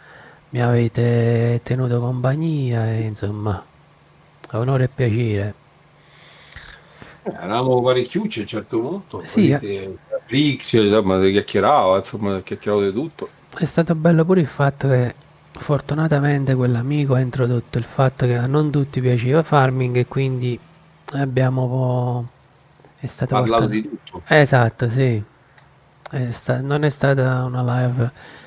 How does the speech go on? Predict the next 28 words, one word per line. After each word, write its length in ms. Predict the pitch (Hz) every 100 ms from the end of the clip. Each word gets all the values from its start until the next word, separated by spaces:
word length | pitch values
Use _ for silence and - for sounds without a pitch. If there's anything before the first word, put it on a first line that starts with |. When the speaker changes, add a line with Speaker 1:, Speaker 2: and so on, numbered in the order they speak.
| - - - -
Speaker 1:
incentrata 800 | 120 120 123 120 123 120 123 120
prettamente 720 | - 113 - 113 120 117 120
su 120 | 175
Farming, 840 | - - 117 117 120 117 117 113 110
ma 320 | 110 110 107 - _ - - - - -
è 100 | 117
stata 360 | - 127 123
molto 420 | 127 139 - 120 -
più 220 | - 123
ampia. 560 | 113 104 101 - 110 104 _ _ _ _ - - - - - - - - - - _ _ -
Ah, 300 | 110 107 104
vias. 1300 | 107 95 90 85 85 82 - - - - - - - -
Grande, 380 | 139 131 107 110
infatti 580 | 127 180 - 139 135 - - - - - - -
mi 200 | 139 131
ha, 760 | 127 123 123 123 120 117 117
mi 140 | 123 127
ha 40 |
avvisato 520 | 123 131 123 160 165 127
Twitch 360 | 135 120 117
che 220 | 117 113
la 140 | 110 113
live 240 | 123 123
è 20 |
andata 320 | 117 110 110 117
ottima 420 | 107 - 110 104
ieri 280 | 104 107 101
sera. 360 | 104 95 -